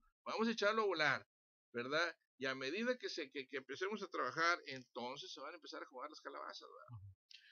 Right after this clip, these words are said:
Speaker 2: Déjame hacer una pausa a las diez con cuarenta y seis minutos, regresamos y también contestamos llamadas del auditorio. Pausa, regresamos. Diez con cuarenta y ocho. Bueno, en esta parte final de esta plática con el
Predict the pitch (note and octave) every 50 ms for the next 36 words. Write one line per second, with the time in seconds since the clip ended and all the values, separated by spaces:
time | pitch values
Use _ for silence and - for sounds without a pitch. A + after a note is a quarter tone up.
0 | - - E3+ F3 G3 F#3 E3+ E3+ F3+ F3 D#3+ - E3 D3+ C3+ - C#3+ B2+ B2 B2+
1 | D3+ C#3+ - F3 E3 D3+ - D3 C3+ C3 B2+ A#2+ - B2+ A2 - D#3+ D3+ D3 D3+
2 | D#3+ F3+ F3 F3+ D#3+ C#3+ C#3+ C#3 A2+ D3 E3+ F3 D#3+ - D3+ - - B2 B2 -
3 | - D3 - - C3+ C3 C3+ B2 A#2 A2 A#2 A#2+ A2 A2+ G2 G2 F#2+ F#2 - -
4 | F#2 F#2 - - - - B2 C3+ - - A#2 G#2 G2 F2+ E2+ - D2+ - _ -
5 | - - - _ _ - - - - - - D3 C3 C#3 E3+ F#3 - - G3 F3+
6 | F3 D3 E3 D3+ C#3+ C3+ - C#3 D3 D#3+ F3 E3+ C#3+ D#3 D#3+ E3 E3 D#3 - F#3+
7 | - - D#3+ D3 C#3 - - D3+ C3+ B2+ - C3 B2 C3 C3+ C#3 C#3 C3+ - -
8 | - C#3+ C3 A#2 G#2+ - - C3 B2+ A2+ B2+ - - A#2+ - - A#2 A2 G#2+ G#2
9 | G2+ F#2+